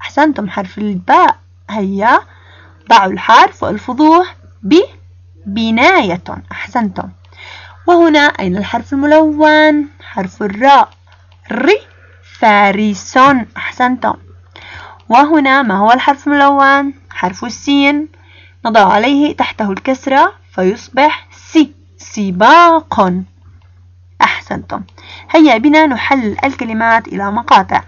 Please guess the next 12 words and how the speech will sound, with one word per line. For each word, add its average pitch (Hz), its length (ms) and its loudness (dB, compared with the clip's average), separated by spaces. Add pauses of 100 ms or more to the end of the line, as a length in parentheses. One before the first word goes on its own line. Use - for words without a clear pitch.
(640)
قلنا 381 300 2
يا 208 240 -2 (100)
أول 269 500 0 (420)
في 220 120 -8
قواعد 233 640 2
التحليل 214 760 -6 (300)
أن 202 160 -4
الحرف 302 400 0
المتحرك 262 640 -2
مع 208 140 -4
الحرف 302 360 -4
الساكن 285 640 -2